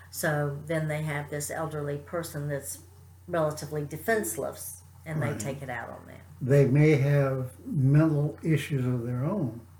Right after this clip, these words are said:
Speaker 1: Mm.
Speaker 2: uh, that, that force, uh, not force them, but cause them to be abusive. Uh, and it could be a case of domestic violence in later life.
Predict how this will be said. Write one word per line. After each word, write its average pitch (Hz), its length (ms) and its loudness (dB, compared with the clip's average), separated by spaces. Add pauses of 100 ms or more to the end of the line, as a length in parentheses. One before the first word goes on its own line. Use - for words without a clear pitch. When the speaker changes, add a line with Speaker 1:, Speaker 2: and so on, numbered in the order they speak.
(140)
Speaker 1:
Mm. 143 180 -6 (800)
Speaker 2:
uh, 139 380 0 (240)
that, 143 300 2 (320)
that 147 300 4 (1040)
force, 156 460 4
uh, 143 220 0
not 143 340 2
force 143 320 0
them, 123 240 -2
but - 640 -8
cause 151 440 4
them 123 340 -4 (840)
to 139 100 0
be 123 200 2
abusive. 127 640 0 (1120)
Uh, 156 440 0 (480)
and 185 180 2
it 170 120 2
could 185 240 2
be 165 120 6
a 156 60 6
case 156 380 0
of 139 180 2
domestic 139 480 2
violence 131 560 -4
in 127 180 0
later 127 240 -2
life. 131 600 -10